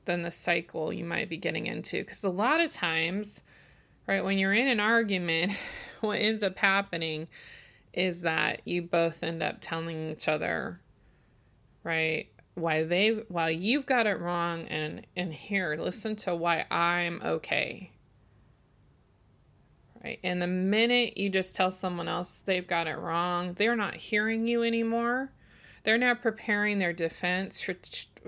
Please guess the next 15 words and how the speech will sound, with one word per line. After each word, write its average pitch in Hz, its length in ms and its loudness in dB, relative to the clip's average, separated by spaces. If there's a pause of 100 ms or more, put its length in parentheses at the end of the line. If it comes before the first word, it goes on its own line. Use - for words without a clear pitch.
when 175 200 0
they 185 160 4
get 226 120 4
a 226 80 4
chance 220 360 0
to 220 80 0
talk, 208 320 0
to 202 100 -6
tell 190 240 0
you 185 100 0
how 180 140 2
wrong 170 320 0
you 277 180 4
are. - 200 -6
<laughs> - 640 -4